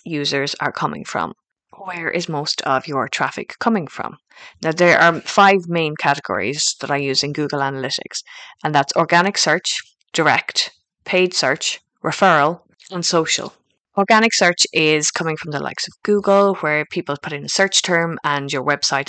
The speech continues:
is ranking for it, and that's how they find you. Direct traffic are people that already know your website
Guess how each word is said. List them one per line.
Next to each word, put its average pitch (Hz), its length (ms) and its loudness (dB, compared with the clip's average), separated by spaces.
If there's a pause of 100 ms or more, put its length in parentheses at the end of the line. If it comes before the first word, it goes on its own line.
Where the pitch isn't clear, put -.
is 127 300 -6
ranking 147 360 -2
for 131 280 -8
it, 143 240 -6
and 147 160 -8
that's 123 220 -8
how 123 100 -10
they - 120 -16
find 170 360 0
you. - 80 -14 (580)
Direct 208 320 4
traffic 220 400 4
are 185 80 4
people 175 300 0
that 175 140 0
already 160 340 2
know 156 160 -4
your 143 160 -4
website 185 580 2